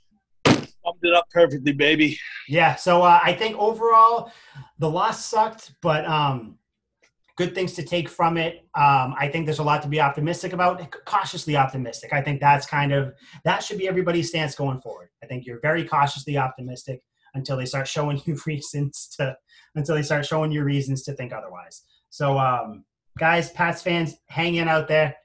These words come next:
Speaker 2: Hang, you know, hang, hang your head up high. You, you almost beat the Super Bowl champions. You're gonna beat the Texans next week. Our next podcast is gonna be happy as shit, all right? Unless I come in all red, and at that point, you know I might not even show up.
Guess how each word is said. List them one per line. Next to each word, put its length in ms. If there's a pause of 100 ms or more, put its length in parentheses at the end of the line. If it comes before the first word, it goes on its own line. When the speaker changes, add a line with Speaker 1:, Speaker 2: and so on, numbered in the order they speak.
(160)
Speaker 2:
Hang, 320
you 100
know, 360
hang, 440
hang 200
your 140
head 140
up 160
high. 400 (420)
You, 200
you 180
almost 400
beat 120
the 60
Super 280
Bowl 200
champions. 800 (300)
You're 100
gonna 220
beat 140
the 100
Texans 420
next 260
week. 300 (260)
Our 80
next 240
podcast 540
is 40
gonna 180
be 80
happy 420
as 80
shit, 300
all 120
right? 160
Unless 240
I 80
come 240
in 120
all 240
red, 180
and 100
at 100
that 200
point, 180
you 140
know 160
I 120
might 200
not 140
even 160
show 260
up. 120